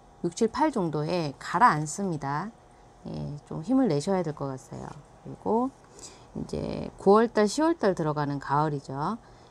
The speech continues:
이때는 또 뭐가 되냐면, 제가 지금 쥐고 있는 것은 활해사업이라고 하는 괴거든요. 예, 활해사업은 다른 사람들이나 다른 환경, 나를 둘러싸고 있는 이 조직으로 이,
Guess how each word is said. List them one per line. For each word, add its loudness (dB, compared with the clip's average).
이때는 0
또 -2
뭐가 0
되냐면, 0
제가 -4
지금 -4
쥐고 4
있는 2
것은 -2
활해사업이라고 2
하는 -4
괴거든요. -10
예, -4
활해사업은 4
다른 8
사람들이나 4
다른 -2
환경, 0
나를 4
둘러싸고 2
있는 2
이 0
조직으로 0
이, -6